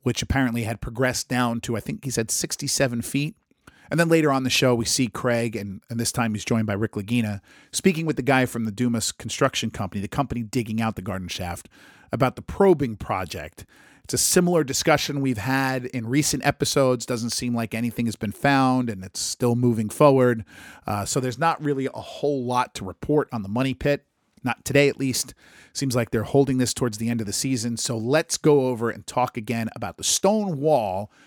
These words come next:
on Lot twenty-six. Now, I believe the last time we checked in on Lot twenty-six, we had done some dating on a tree that's growing out of the wall, and we saw the archaeologists, Miriam Emerald and Laird Niven,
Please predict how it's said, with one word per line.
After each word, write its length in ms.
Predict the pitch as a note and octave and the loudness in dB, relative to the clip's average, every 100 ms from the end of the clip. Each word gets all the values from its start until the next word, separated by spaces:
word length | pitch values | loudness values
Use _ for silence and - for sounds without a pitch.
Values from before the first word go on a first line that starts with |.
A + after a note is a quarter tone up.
| - _ _ - | -20 _ _ -6
on 240 | A2+ A#2+ | 0 2
Lot 400 | A2+ G2+ A2+ A2+ | 0 0 2 0
twenty-six. 920 | - - F#2+ G#2 - F3+ - - - - _ - | -4 -10 -8 -4 2 2 0 -6 -10 -10 _ -4
Now, 240 | B2+ F#2 _ _ _ _ _ _ _ _ _ - | -2 -2 _ _ _ _ _ _ _ _ _ -10
I 80 | - | 0
believe 300 | C3 F3+ A3+ | 4 6 6
the 80 | A3 | 4
last 300 | G3 D#3 - | 2 0 -2
time 140 | D#3 | -2
we 100 | D3+ | -2
checked 300 | B2+ D#3 C3+ | -2 -2 0
in 120 | B2+ | -2
on 100 | G#2+ | -2
Lot 180 | G#2 E2+ | -4 -6
twenty-six, 560 | - G2 F2+ - - - | -8 -8 -6 -8 -8 -8
we 80 | G2 | -8
had 140 | F#2 | -6
done 200 | B2 C3 | -2 -2
some 200 | - C#3+ | -2 -4
dating 420 | A#2 A#2+ A2+ A#2+ - - - - - | -2 -2 -2 -6 -8 -18 -20 -20 -8
on 160 | B2 B2+ | -2 -2
a 60 | |
tree 460 | - - - D#3+ A2 | -2 -2 0 0 0
that's 240 | G#2+ G2+ | -4 -4
growing 340 | - C3 B2 A#2 - | 0 0 0 -6 -2
out 240 | D3+ G3+ | 0 0
of 140 | - A2 | -2 -6
the 80 | |
wall, 320 | G2+ F2+ E2+ F2+ | -8 -10 -10 -8
and 160 | G#2+ | -8
we 80 | G#2+ | -6
saw 320 | - E3 F3 | -4 2 2
the 140 | D#3+ C#3+ | 2 0
archaeologists, 760 | B2+ - B2+ G#2+ G2 A#2 - | -2 -2 -2 -2 -4 -6 -6
Miriam 340 | A2+ A#2 A#2 - | -4 -2 -4 -4
Emerald 500 | A2 G2+ G2 F#2+ B2 | -6 -6 -6 -6 -8
and 160 | A2 G#2 | -10 -8
Laird 240 | A2+ A2 | -6 -4
Niven, 380 | A2+ F#2+ G2+ | -6 -6 -10